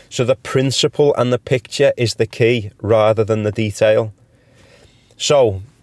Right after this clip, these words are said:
if this was, a, again, a literal story, surely Eve must be asking, "Hold on, are you the only one that speaks?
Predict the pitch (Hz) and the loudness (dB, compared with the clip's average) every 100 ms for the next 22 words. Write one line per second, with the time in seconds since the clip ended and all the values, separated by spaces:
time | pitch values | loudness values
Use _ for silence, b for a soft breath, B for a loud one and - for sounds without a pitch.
0 | _ _ - 170 - 170 156 143 143 - | _ _ -2 -2 0 -2 0 0 0 0
1 | 117 113 127 - 110 127 147 - 139 - | 0 2 0 0 0 0 -2 -2 -4 0
2 | 123 127 123 - - 147 147 151 143 127 | 2 2 0 -2 2 4 4 2 -2 -2
3 | 123 127 127 110 123 113 - - 110 101 | 0 0 -2 -2 0 0 -2 -4 -4 -4
4 | - - 143 135 117 143 165 170 160 151 | -6 -2 0 2 2 0 2 2 2 0
5 | 143 127 - 147 - - | 0 -4 -4 -6 -6 -12